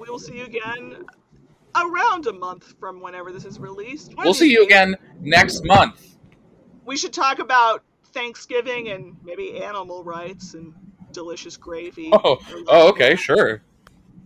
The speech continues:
Speaker 1: Just an
Speaker 2: Let's do
Speaker 1: idea.
Speaker 2: it. Let's
Speaker 1: Um,
Speaker 2: give thanks. Let's, um,
Speaker 1: let's
Speaker 2: give
Speaker 1: leave
Speaker 2: other
Speaker 1: any
Speaker 2: things.
Speaker 1: indigenous peoples alone if, um,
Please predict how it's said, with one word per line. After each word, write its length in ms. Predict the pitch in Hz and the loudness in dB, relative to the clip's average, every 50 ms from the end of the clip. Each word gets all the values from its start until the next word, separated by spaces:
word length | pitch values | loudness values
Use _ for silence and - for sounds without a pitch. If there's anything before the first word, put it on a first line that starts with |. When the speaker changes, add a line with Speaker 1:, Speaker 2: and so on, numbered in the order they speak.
| _ _ _ _ _ _ _ _ _ | _ _ _ _ _ _ _ _ _
Speaker 1:
Just 180 | - - - | -20 -10 -6
an 60 | 135 143 | -6 -6
Speaker 2:
Let's 120 | 139 - | -4 -4
do 180 | 120 120 143 170 | -4 -2 0 0
Speaker 1:
idea. 140 | 143 101 220 | 0 0 -2
Speaker 2:
it. 60 | 247 - _ _ _ _ _ _ _ _ _ _ _ _ _ _ _ _ _ _ - - | -6 -12 _ _ _ _ _ _ _ _ _ _ _ _ _ _ _ _ _ _ -8 -6
Let's 180 | 127 131 - | -6 -4 -4
Speaker 1:
Um, 40 | 123 | 0
Speaker 2:
give 160 | 120 139 131 | 0 0 0
thanks. 680 | - - 127 127 135 139 151 - - - - - - - - _ _ _ _ _ _ - 90 - | 2 0 2 2 2 0 -2 -6 -12 -18 -20 -20 -20 -20 -20 _ _ _ _ _ _ -20 -18 -10
Let's, 600 | - 107 120 120 117 107 - - - 92 - - - | -2 0 2 2 2 0 -4 -10 -16 -16 -16 -10 -6
um, 520 | 107 110 110 107 107 107 104 104 104 101 - _ _ _ _ _ _ _ _ _ _ _ _ _ _ _ _ - - _ _ _ _ - _ _ _ _ _ _ _ _ _ _ _ _ _ _ _ _ _ _ _ _ _ _ _ _ | -2 -2 0 -2 -2 -4 -8 -10 -14 -16 -20 _ _ _ _ _ _ _ _ _ _ _ _ _ _ _ _ -20 -20 _ _ _ _ -20 _ _ _ _ _ _ _ _ _ _ _ _ _ _ _ _ _ _ _ _ _ _ _ _
Speaker 1:
let's 200 | - - - - | -20 -20 -20 -16
Speaker 2:
give 80 | - - | -6 -4
Speaker 1:
leave 120 | 127 117 | -2 0
Speaker 2:
other 160 | 117 113 110 107 | 0 -2 -2 -4
Speaker 1:
any 240 | - 110 107 107 104 | -10 -12 -12 -12 -14
Speaker 2:
things. 100 | - - _ _ | -16 -18 _ _
Speaker 1:
indigenous 480 | _ - 202 - - - 208 196 196 | _ -14 -12 -12 -12 -14 -16 -18 -18
peoples 460 | _ - 226 208 185 202 196 202 196 | _ -20 -20 -18 -18 -16 -16 -16 -14
alone 560 | 202 180 180 175 180 180 180 180 185 202 233 214 | -14 -14 -14 -14 -14 -14 -14 -16 -18 -20 -20 -20
if, 320 | - 175 175 - - - - | -20 -20 -18 -18 -18 -18 -16
um, 360 | - 160 165 160 160 165 196 | -18 -18 -18 -18 -20 -20 _